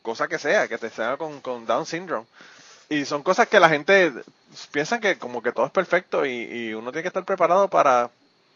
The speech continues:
para las dos cosas, ¿verdad? Uno nunca sabe cómo van a pasar las cosas.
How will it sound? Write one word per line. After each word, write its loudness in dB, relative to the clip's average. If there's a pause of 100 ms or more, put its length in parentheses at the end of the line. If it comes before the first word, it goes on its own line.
(280)
para 0
las -2
dos -8
cosas, -10
¿verdad? -6
Uno -10
nunca -10
sabe -4
cómo -6
van -6
a -6
pasar -6
las -12
cosas. -14